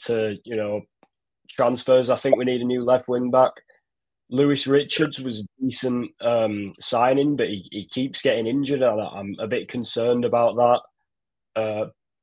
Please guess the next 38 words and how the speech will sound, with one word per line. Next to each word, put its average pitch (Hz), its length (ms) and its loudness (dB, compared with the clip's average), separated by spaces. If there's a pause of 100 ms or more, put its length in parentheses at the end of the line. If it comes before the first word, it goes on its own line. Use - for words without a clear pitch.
(160)
Liam 131 280 2
Ridehalgh, 120 640 6
I 120 60 -4
think 135 260 -2
he's 127 160 -4
a 127 60 -2
good 123 180 -2
left 131 320 2
back, 135 220 6 (120)
and 120 100 -2
I 113 40 0
think 123 240 -6
he 123 80 -4
can 120 180 -2
put 113 160 -4
a 120 60 -4
good 113 200 -6
cross 120 300 -2
in, 131 300 -2
but 110 140 2
I 107 60 -6
think 113 200 -8
he 107 60 -10
struggles 117 420 -4
with 117 100 -4
his 107 140 -8
pace 117 460 0
and 113 140 -8
timing. 120 520 -2 (600)
Um, 104 440 -6 (260)
and 107 120 -4
I, 104 140 -4
I, 110 120 -8 (180)
I 113 60 -18
think 123 280 -6
it's, 90 320 -10
you 127 140 -6
know, 101 240 -8